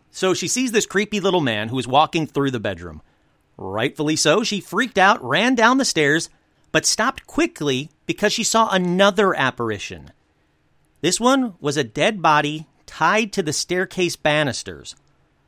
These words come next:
The corpse's throat was slit. Sharon later said that she believed that the first apparition in the bedroom was the ghost of Paul Byrne, and many people believed that the second ghost, the murdered one,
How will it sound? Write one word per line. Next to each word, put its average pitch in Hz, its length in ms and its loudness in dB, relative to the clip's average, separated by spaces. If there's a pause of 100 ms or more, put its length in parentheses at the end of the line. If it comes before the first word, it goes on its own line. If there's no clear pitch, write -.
(180)
The 123 60 -4
corpse's - 440 -2
throat 202 460 2
was 151 180 -6
slit. - 640 -8 (1040)
Sharon 233 420 -2
later 233 280 0
said 165 260 2
that 143 80 -6
she 240 160 -2
believed 175 400 0
that 143 120 -6
the - 60 -4
first 233 340 0
apparition 214 420 0
in 220 60 -2
the 170 60 -2
bedroom 135 520 -2
was 135 160 -2
the 143 80 -4
ghost 127 320 -2
of 202 120 -2
Paul 127 240 0
Byrne, 175 420 -2 (540)
and 131 300 0
many 254 280 2
people 151 300 -2
believed 127 420 -4
that 127 140 -10
the 117 80 -8
second 202 580 -4
ghost, 240 440 -2 (380)
the 135 80 -4
murdered 190 500 0
one, 247 440 0